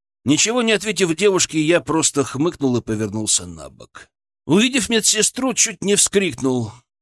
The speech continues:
Голосом маленькой девочки разговаривала пышная матрона неопределенного возраста.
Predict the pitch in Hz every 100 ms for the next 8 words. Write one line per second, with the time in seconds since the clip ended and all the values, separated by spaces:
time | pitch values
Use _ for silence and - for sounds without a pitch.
0 | _ _ _ _ _ _ - 123 196 196
1 | 170 180 170 170 175 165 147 151 127 170
2 | 180 160 139 143 135 117 139 151 143 135
3 | 135 - - 175 156 - 147 147 139 139
4 | 139 156 147 139 131 123 120 120 123 120
5 | 120 117 107 87 - - - 64